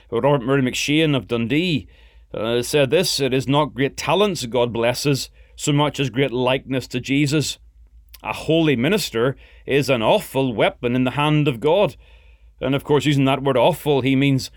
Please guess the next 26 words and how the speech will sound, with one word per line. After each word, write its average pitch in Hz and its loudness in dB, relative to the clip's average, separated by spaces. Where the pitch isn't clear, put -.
awesome. 139 0
He 123 -2
means 139 0
a 127 -4
tremendously 143 0
powerful 208 -2
weapon 156 0
in 135 0
the 131 0
hand 131 0
of 107 -2
God. 123 0
McCheyne 117 0
also 175 2
said 135 2
that 127 -4
the 131 0
greatest 135 -2
need 160 2
of 143 0
my 123 -2
people 143 -4
is 135 0
my 127 0
own 123 -2
holiness. 147 0